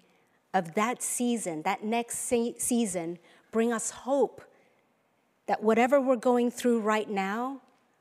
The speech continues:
will also come to pass. Instead of running away and trying to escape it or trying to control the outcome of it, let us tune ourselves to the presence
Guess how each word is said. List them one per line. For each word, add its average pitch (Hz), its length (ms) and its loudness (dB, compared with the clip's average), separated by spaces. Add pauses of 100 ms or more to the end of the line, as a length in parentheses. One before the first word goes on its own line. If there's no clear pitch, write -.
(140)
will 240 220 -6 (100)
also 226 420 -2
come 190 260 -10
to 190 140 -8
pass. - 600 -14 (720)
Instead 240 320 2
of 214 120 -2
running 262 280 2
away 247 420 4
and 202 160 0
trying 240 320 -2
to 233 160 -2
escape 247 460 0
it 226 80 0
or 208 100 0
trying 262 380 0
to - 100 -10
control 233 420 0
the 233 200 0
outcome 233 440 -2
of 180 120 -4
it, 175 180 -6 (1120)
let 233 120 -2
us 254 160 0
tune 269 320 -2
ourselves 240 800 -2 (640)
to - 100 -4
the 226 120 0
presence 240 600 -2